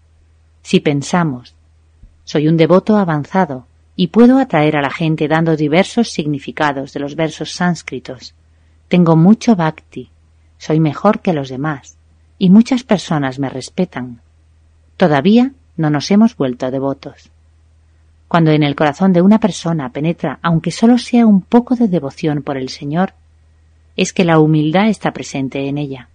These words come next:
Donde no hay humildad, podemos entender que no hay bhakti, pues el síntoma del avance de un devoto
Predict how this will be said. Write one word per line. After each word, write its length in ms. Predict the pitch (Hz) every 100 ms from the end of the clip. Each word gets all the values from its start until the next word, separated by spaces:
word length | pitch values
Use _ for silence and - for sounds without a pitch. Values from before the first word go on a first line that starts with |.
| _ _ _ _ _ _ _ -
Donde 320 | 170 156 156
no 180 | 170 220
hay 160 | 226
humildad, 460 | 226 180 143 160 151 _ _ _ -
podemos 400 | 156 151 151 156
entender 480 | 143 143 147 208
que 180 | - 160
no 140 | 151 180
hay 140 | 190
bhakti, 500 | 160 151 - - 120 _ _ _ _ _ -
pues 200 | 165 160
el 140 | 143
síntoma 560 | - 226 220 - 131 127
del 140 | 135
avance 420 | 139 160 160 156
de 100 | 135
un 140 | 151 170
devoto 460 | 143 170 - -